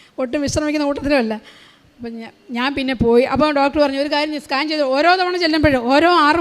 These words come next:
മാസം കൂടുമ്പോഴാണ് ചെല്ലുന്ന ഡോക്ടറെ കാണാം, അപ്പോഴെല്ലാം സ്കാൻ ചെയ്തുകൊണ്ട് ചെല്ലണം." സ്കാൻ ചെയ്തുകൊണ്ട് വരാൻ പറഞ്ഞ് ഡോ-, ഉള്ളൂരുള്ള ഒരു ഗോപിനാഥ് സ്കാൻ സെൻ്ററിലോട്ട് എഴുതി തന്നത്. അപ്പം ഞാൻ അന്ന് സന്ധ്യ ആയപ്പോഴും ഞാൻ ഹസ്ബൻഡിനോട് പറഞ്ഞു,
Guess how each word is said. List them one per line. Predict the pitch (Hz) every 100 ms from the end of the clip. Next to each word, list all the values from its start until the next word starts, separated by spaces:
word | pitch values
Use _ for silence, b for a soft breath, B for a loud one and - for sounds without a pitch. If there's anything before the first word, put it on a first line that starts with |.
| 320
മാസം | 311 311
കൂടുമ്പോഴാണ് | 302 294 294 -
ചെല്ലുന്ന | 254 269 262
ഡോക്ടറെ | 254 269
കാണാം, | 247 240
അപ്പോഴെല്ലാം | 240 294 262 294
സ്കാൻ | 262 262
ചെയ്തുകൊണ്ട് | 269 262 247
ചെല്ലണം." | 220 202 - b b b b b b b _ _ _ _ _ _ _ _ _ _ -
സ്കാൻ | 233 240
ചെയ്തുകൊണ്ട് | 269 262 254
വരാൻ | 240 233
പറഞ്ഞ് | 226 202 196 - 240
ഡോ-, | 226 240 -
ഉള്ളൂരുള്ള | 262 294 320 302 277 277
ഒരു | 277 247
ഗോപിനാഥ് | 269 294 302 294
സ്കാൻ | - 269 254 -
സെൻ്ററിലോട്ട് | 269 254 262
എഴുതി | 285 269 269 285
തന്നത്. | 254 247 214 - b b b b b b b _ -
അപ്പം | 233 233
ഞാൻ | 214
അന്ന് | 262 320 -
സന്ധ്യ | 247 277 359
ആയപ്പോഴും | 330 330 285 294 269
ഞാൻ | 254 285 254 302 247
ഹസ്ബൻഡിനോട് | 226 277 285 294 254
പറഞ്ഞു, | 226